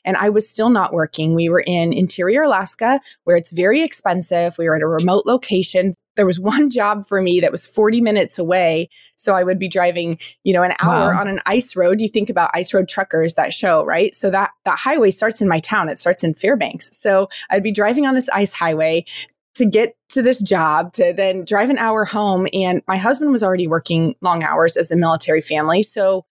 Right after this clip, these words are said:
Speaker 1: that would have just meant that my, my babies wouldn't have seen either of their parents really at all, except for maybe an hour a day. And so we made the decision to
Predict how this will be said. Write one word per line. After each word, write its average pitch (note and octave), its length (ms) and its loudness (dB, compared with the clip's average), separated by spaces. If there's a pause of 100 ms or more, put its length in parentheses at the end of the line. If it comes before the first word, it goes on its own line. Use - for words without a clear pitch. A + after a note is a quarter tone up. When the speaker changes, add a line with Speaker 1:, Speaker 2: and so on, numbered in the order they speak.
(680)
Speaker 1:
that A3+ 140 2
would D4 120 2
have D4+ 80 0
just C4 200 0
meant G#3+ 160 0
that F#3+ 80 2
my, F3+ 320 2
my F3 140 -2
babies G#3 400 2
wouldn't G3+ 220 0
have F#3+ 140 0
seen F#3+ 300 -2
either F#3 240 2
of E3+ 120 0
their D#3+ 120 0
parents - 480 -2
really D3 300 2
at - 100 2
all, C#3+ 200 2
except - 280 -4
for F#3+ 120 0
maybe E3 240 0
an D#3 80 -4
hour D3 240 0
a D3 80 -2
day. A3 360 2
And F3+ 140 -2
so G3 140 -2
we G#3+ 120 0
made G#3+ 200 0
the A#3+ 60 0
decision F3+ 600 -2
to F3 420 -2